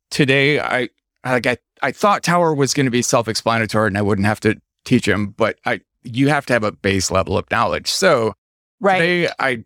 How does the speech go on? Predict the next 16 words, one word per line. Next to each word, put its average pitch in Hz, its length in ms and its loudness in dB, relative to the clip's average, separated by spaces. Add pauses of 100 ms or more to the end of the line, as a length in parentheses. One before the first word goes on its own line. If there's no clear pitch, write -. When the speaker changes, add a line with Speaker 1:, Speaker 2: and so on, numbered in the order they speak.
(100)
Speaker 1:
did 175 240 2
the 185 140 4
entire 160 420 2
process 135 880 0
of 123 260 2
a, 113 420 2 (120)
a 110 180 0 (140)
branch, 170 560 2
an 110 220 -2
edit, 143 420 0
a 117 80 0
commit, 131 680 2
a 113 100 0
push, - 600 -2
a 117 100 2
publish, 160 800 0